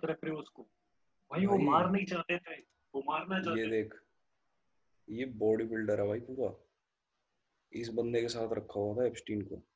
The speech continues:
Speaker 2: <laughs> ये देख,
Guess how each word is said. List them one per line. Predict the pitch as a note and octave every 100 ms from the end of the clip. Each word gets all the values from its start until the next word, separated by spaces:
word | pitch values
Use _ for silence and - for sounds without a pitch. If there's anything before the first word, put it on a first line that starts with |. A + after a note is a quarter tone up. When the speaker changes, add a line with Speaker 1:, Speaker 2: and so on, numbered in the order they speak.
| -
Speaker 2:
<laughs> | - - - - F4 F#4 F#4 - - - _ _ - - - - _ - _ - - - - - - _ -
ये | C3+ B2+
देख, | A#2 A#2+